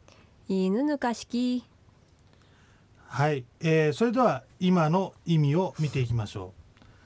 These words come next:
Speaker 2: タン店おった、この店には、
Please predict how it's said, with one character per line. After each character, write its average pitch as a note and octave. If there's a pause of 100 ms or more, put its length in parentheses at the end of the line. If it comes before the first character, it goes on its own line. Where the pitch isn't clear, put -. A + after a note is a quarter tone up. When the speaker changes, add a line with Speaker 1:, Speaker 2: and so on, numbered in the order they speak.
(960)
Speaker 2:
タ A3
ン G3+
店 E3+
お D3+
っ B2+ (180)
た、 A2+ (880)
こ F3+
の G3
店 E3+ (260)
に B2+
は、 F#3